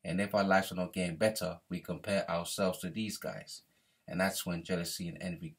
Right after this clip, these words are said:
really kicks in the soul, causing you to be bitter, causing you to be resentful at people you may know simply because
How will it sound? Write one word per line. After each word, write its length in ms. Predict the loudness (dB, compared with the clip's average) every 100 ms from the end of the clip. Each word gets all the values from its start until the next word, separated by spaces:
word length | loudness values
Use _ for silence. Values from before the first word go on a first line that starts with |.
| -6
really 220 | -4 -4
kicks 340 | -6 -8 -6
in 140 | -8 -8
the 100 | -6
soul, 320 | -6 -6 -10 _ _ _ _ -20 -20 _ -6
causing 360 | -2 0 0
you 140 | 0 -2
to 120 | -4
be 120 | -6
bitter, 400 | -2 -2 -2 -8 -10 _ _ -8
causing 420 | -4 -2 0 0
you 120 | 0
to 120 | -2
be 140 | -4 -2
resentful 680 | -2 -2 -2 -2 -8 -10 -12 _ _ _ _ -4
at 180 | -4
people 320 | -2 -4 -2 0
you 180 | 0
may 240 | 2 2 2
know 260 | 2 -2 -6
simply 360 | -6 -4 -4
because 540 | -6 -4 -2 -2 -4